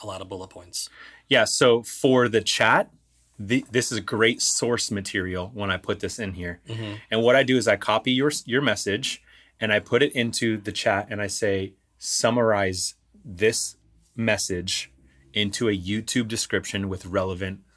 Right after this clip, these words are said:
Speaker 2: um, search engine hashtags."
Speaker 1: And it does that.
Speaker 2: And it does it with awesomeness.
Speaker 1: Wow.
Speaker 2: 'Cause I'm sitting in the message on Sunday and I'm not a great writer.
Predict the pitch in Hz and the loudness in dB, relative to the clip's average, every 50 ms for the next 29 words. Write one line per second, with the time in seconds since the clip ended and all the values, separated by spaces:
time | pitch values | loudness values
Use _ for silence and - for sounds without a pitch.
0 | _ _ - 101 95 92 90 82 85 95 - _ _ _ _ _ _ _ - - | _ _ -6 -4 -4 -4 -4 -6 -10 -12 -16 _ _ _ _ _ _ _ -8 -6
1 | - - 110 104 - - - 113 104 101 95 104 95 90 85 90 87 87 - - | 0 0 0 0 0 -4 -6 -4 -4 -4 -4 -4 -6 -6 -4 -6 -6 -6 -8 -10
2 | - 76 - - - - - - _ _ - - 131 127 113 - 120 113 104 - | -12 -14 -14 -12 -12 -12 -12 -14 _ _ -6 -4 -4 -4 -2 -2 -2 -2 -2 -4
3 | 98 90 - _ - 110 107 101 92 110 104 101 101 110 98 98 95 98 _ _ | -8 -12 -12 _ -4 -2 -2 -2 0 0 0 0 0 -2 -4 -4 -8 -8 _ _
4 | _ _ _ _ _ _ _ _ _ _ _ _ _ _ _ _ _ _ _ _ | _ _ _ _ _ _ _ _ _ _ _ _ _ _ _ _ _ _ _ _
5 | _ _ _ _ - - 107 98 - - - 95 85 82 80 82 - - - - | _ _ _ _ -6 -4 -4 -2 -2 -4 -6 -8 -10 -10 -12 -12 -10 -12 -12 -12
6 | - 117 117 110 107 107 101 98 _ _ _ _ _ - - 139 117 127 135 143 | -10 -8 -6 -4 -4 -6 -8 -12 _ _ _ _ _ -2 0 2 4 4 4 4
7 | - - 160 147 143 135 127 120 113 113 107 - - 107 101 107 98 - - 117 | 4 4 4 6 6 6 4 4 4 4 2 2 0 -2 -2 -2 -2 -2 -2 -2
8 | 107 98 85 85 87 92 - _ _ _ - - _ - 127 135 151 180 180 175 | -2 -2 -2 -2 -4 -4 -6 _ _ _ -20 -18 _ -4 -2 0 2 4 4 4
9 | 147 165 165 156 - 123 127 123 85 76 80 | 4 2 0 2 4 2 2 2 0 -4 -12